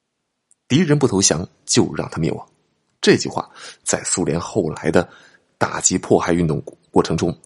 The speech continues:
使用的频率非常之高。从这些只言片语、一些行为，你就能看出来，高尔基当时实质上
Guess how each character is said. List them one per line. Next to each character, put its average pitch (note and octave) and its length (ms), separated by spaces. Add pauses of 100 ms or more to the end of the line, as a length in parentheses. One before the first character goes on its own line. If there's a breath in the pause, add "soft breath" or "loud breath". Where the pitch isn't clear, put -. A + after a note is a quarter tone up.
(120)
使 - 220
用 E2 160
的 D#2 60
频 D#2+ 180
率 E2+ 180
非 F#2 360
常 - 240
之 F2 100
高。 - 240 (1700)
从 C#3+ 260
这 D#3 140
些 A#2+ 160
只 A#2+ 180
言 A#2+ 160
片 A#2 180
语、 A#1 100
一 D#2+ 100
些 E2 120
行 E2 200
为， D2 200
你 C2+ 80
就 E2 140
能 D#2+ 100
看 E2+ 220
出 - 140
来， - 100 (960)
高 F#3+ 140
尔 C3 100
基 D3 220
当 C#3+ 200
时 F#2+ 220 (420)
实 - 480
质 E3+ 140
上 - 200